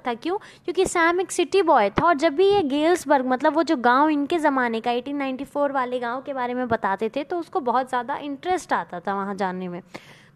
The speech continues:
तो इनको अंदाज़ा हुआ कि वही जगह है जहाँ पर इनके friend Sam winner गए हुए हैं। अब इसका proof कैसे मिला? एक रात ये stamp collection में एक stamp मिलता है इनको।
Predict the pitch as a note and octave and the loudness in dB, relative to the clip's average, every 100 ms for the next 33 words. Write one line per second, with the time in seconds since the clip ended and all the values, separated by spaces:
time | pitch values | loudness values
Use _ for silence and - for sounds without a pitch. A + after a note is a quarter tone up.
0 | - F#4+ - - _ _ F4+ F#4 F4 A4 | -4 -4 -4 -18 _ _ 0 2 4 4
1 | G4+ E4 C#4+ C#4+ E4 G4+ F#4+ G4 G4 F#4+ | 4 4 6 6 4 4 6 4 2 -2
2 | C4 C#4 C#4+ G4 D#4+ D4 C4 A#3+ D4+ C4+ | 0 2 4 2 0 -2 -4 -6 -6 -4
3 | B3+ C#4 D4+ C#4+ C4 D4 C#4 C4 C4 - | -4 -2 -2 -2 -4 -6 -6 -6 -6 -8
4 | A#3 A3 B3 A#3 A3 A#3+ B3 A3 A3+ A3+ | -8 -8 -8 -8 -4 -4 -2 0 0 0
5 | A3 G3+ G3 F#3 F#3 - _ _ _ _ | -4 -6 -6 -8 -12 -16 _ _ _ _
6 | _ _ _ _ - - - - - D#4 | _ _ _ _ -20 -20 -20 -12 -2 -2
7 | D#4+ G4 - F#4+ G4+ - G4+ - F4 E4 | 0 -2 2 2 2 4 2 2 0 0
8 | E4 - - - E4 G4 G#4 F4+ D#4 E4+ | 0 -4 -12 0 2 4 4 4 4 4
9 | F4 E4 - - D4 E4 F#4 F4 D#4 - | 2 0 0 2 4 4 2 0 0 -2
10 | D#4 C#4+ C4+ E4 G#4 - D#4+ - - C4+ | -6 -4 -4 -4 -6 -4 -4 -4 0 0
11 | D4+ D4+ B3+ G3+ G3+ F#3+ F#3+ F#3 F#3+ | 0 -2 -4 -4 -6 -6 -6 -6 -6